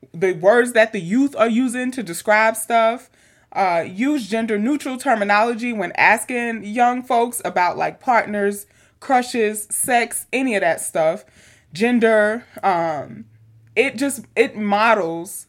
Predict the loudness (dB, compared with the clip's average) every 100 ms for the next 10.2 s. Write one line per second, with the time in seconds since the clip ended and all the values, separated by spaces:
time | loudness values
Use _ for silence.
0 | 0 0 2 0 2 -2 -6 -6 0 2
1 | 2 -4 -12 _ _ _ 0 2 2 -2
2 | -16 _ -4 -2 -2 -6 -16 _ _ _
3 | _ 2 2 4 2 4 4 4 4 0
4 | 2 2 4 0 2 2 2 -2 -4 -4
5 | -6 0 0 0 -4 -8 -8 -8 -4 -2
6 | -2 -4 -6 -6 -6 -4 -4 -4 -4 -6
7 | -6 -4 -2 -2 -6 -6 -8 -6 -4 -2
8 | -4 -6 -6 -4 -4 -6 -6 -6 -6 -8
9 | -8 -8 -8 -8 -10 -10 -10 -10 -12 -12
10 | -14 -14